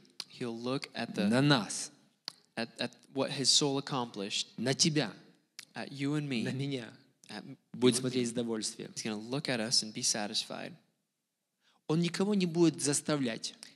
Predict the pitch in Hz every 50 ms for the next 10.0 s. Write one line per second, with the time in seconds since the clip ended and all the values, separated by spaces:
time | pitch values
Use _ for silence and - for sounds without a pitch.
0 | _ - 131 120 117 127 123 139 147 - 147 123 - - - 147 143 143 - -
1 | 127 113 113 101 101 95 95 104 107 117 175 175 180 185 180 180 175 170 175 -
2 | 185 175 165 156 147 131 123 117 120 123 120 123 151 170 180 180 170 165 151 123
3 | 117 135 135 135 139 135 135 127 120 120 117 123 120 123 - - 123 110 107 107
4 | 110 131 - _ _ _ _ _ _ - - 156 165 170 - - 202 190 226 269
5 | 247 185 139 107 - - - - - 202 240 247 240 220 175 - - - - -
6 | - - _ _ _ - - - - - 160 156 147 160 170 151 120 110 110 107
7 | 104 123 120 - - - - 113 139 165 165 139 98 90 - 127 135 147 - -
8 | - 185 175 147 120 117 117 127 123 131 139 151 175 208 214 180 - - - -
9 | - 101 107 104 104 107 123 - - - - - - - - 147 160 175 180